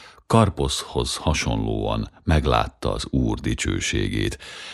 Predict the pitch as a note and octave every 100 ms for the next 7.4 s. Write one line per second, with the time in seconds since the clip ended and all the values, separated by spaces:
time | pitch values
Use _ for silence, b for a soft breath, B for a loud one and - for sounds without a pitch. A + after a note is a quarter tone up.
0 | B - G#2+ F#2 E2+ F2 E2 E2 D#2+ D#2
1 | F#2+ E2+ C2 C2+ C#2 B1 - G#1 G1+ G1+
2 | - F#2+ - - - - - - - -
3 | - b b b b b _ _ _ -
4 | A2 G2 F2 E2 D#2+ E2 D#2 - D#2+ D2
5 | C#2 - - F2 F#2 C2+ G#1+ - - A1
6 | G#1+ - B1 G#1 - - D#2 A#1 A1 A1
7 | - - G1+